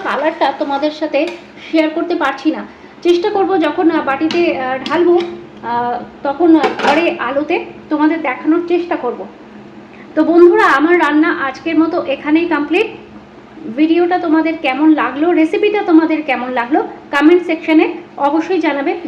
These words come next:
যদি ভালো লাগে, আমার চ্যানেলটাকে সাবস্ক্রাইব করে দেবে, আর একটু লাইক, কমেন্ট, শেয়ার করে দেবে। সবাই ভালো থেকো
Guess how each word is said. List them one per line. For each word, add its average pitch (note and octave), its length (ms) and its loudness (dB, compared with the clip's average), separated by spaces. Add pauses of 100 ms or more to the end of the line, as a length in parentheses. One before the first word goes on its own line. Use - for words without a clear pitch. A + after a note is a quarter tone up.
যদি E4 260 2
ভালো D4 300 0
লাগে, C#4+ 280 -2 (100)
আমার C#4 320 0
চ্যানেলটাকে C#4 680 -4 (340)
সাবস্ক্রাইব C4 520 -2 (100)
করে G#3+ 160 -4
দেবে, G3+ 240 -10 (320)
আর B3+ 260 -2
একটু C#4 220 -4
লাইক, C4+ 460 -2
কমেন্ট, F4 240 0 (460)
শেয়ার C4+ 220 0
করে G#3 200 -6
দেবে। G3+ 200 -8 (400)
সবাই E4 320 2
ভালো E4+ 220 0
থেকো F4+ 340 -4